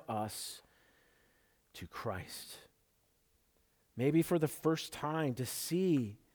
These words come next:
"Yeah, I'm struggling financially, but you know what? I can have all the money in the world, but if I'm going to hell, I have a bigger need than my financial needs.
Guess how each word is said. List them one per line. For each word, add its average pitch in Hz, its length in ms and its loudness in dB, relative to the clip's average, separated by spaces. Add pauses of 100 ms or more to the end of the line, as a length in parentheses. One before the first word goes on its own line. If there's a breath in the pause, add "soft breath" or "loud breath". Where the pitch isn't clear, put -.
(2500)
"Yeah, 151 240 6
I'm 175 160 8
struggling 151 480 4
financially, 139 720 0
but 120 260 -6
you 127 80 -2
know 123 80 -2
what? 147 420 2 (100)
I 143 120 -4
can 147 120 -4
have 131 160 -2
all 147 140 2
the 131 80 -2
money 135 300 0
in 117 80 -2
the 117 60 -4
world, 131 420 0
but 110 160 -6 (1200)
if - 100 -10
I'm 139 80 -2
going 151 200 2
to 107 60 -2
hell, - 440 -2 (1700)
I 135 40 2
have 160 120 2
a 107 40 -10
bigger 127 340 4
need 117 360 0
than 104 100 -6
my 95 140 -8
financial 101 560 -10
needs. - 380 -20